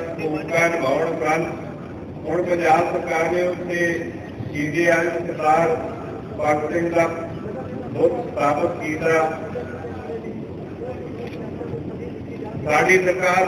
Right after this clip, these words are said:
ਫੌਜੀ ਜਵਾਨਾਂ, ਸ਼ਹੀਦਾਂ ਦੇ ਪਰਿਵਾਰਾਂ ਤੇ ਸਾਬਕਾ ਫੌਜੀਆਂ ਦੀ ਭਲਾਈ ਲਈ ਦ੍ਰਿੜ ਸੰਕਲਪ ਹੈ। ਰਾਜ ਸਰਕਾਰ ਨੇ ਸ਼ਹੀਦ ਜਵਾਨਾਂ ਦੇ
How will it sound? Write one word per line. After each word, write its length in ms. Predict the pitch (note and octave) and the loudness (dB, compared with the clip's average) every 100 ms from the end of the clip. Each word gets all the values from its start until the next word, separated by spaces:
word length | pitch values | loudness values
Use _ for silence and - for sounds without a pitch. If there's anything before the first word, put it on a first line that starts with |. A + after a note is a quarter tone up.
| F3+ | 2
ਫੌਜੀ 320 | F3+ F3+ F#3+ | 0 0 0
ਜਵਾਨਾਂ, 500 | F#3 E3+ E3 F3 F3 F3 E3+ | 0 0 0 0 2 0 -2
ਸ਼ਹੀਦਾਂ 440 | D3+ D3+ E3+ F3 E3+ | -4 -4 0 2 2
ਦੇ 120 | E3+ | 0
ਪਰਿਵਾਰਾਂ 540 | E3 D#3+ D#3+ E3 E3+ D#3+ | 0 0 2 2 0 0
ਤੇ 120 | E3 E3 | -4 -2
ਸਾਬਕਾ 460 | D3+ D#3 - E3+ D#3+ | 2 2 2 -2 -2
ਫੌਜੀਆਂ 400 | D#3+ D#3 D#3+ E3 | -2 -4 -4 -2
ਦੀ 160 | D#3+ | -2
ਭਲਾਈ 360 | D#3+ D3+ C3+ - D#3+ | -2 0 0 2 2
ਲਈ 160 | D#3 D3+ - C#3+ - - - - - - - | 2 2 -4 -6 -6 -8 -8 -8 -8 -8 -4
ਦ੍ਰਿੜ 240 | D#3 F3+ | 2 2
ਸੰਕਲਪ 800 | F3+ F3 - - D#3 F3+ - D#3+ | 2 -2 -2 2 2 2 0 2
ਹੈ। 200 | D#3+ E3+ E3+ - - - - - - - - - - - - - - - | 4 4 2 -2 -6 -8 -10 -10 -10 -10 -10 -10 -8 -10 -10 -10 -6 0
ਰਾਜ 260 | - C3 C3 | 4 6 6
ਸਰਕਾਰ 500 | C3+ F3+ F#3 F#3 F#3 | 4 4 4 4 2
ਨੇ 160 | F#3+ F#3 | 0 0
ਸ਼ਹੀਦ 420 | F#3 - F3+ - | -2 0 0 0
ਜਵਾਨਾਂ 360 | F3+ F3 F3 | 2 2 2
ਦੇ 140 | F3 | 2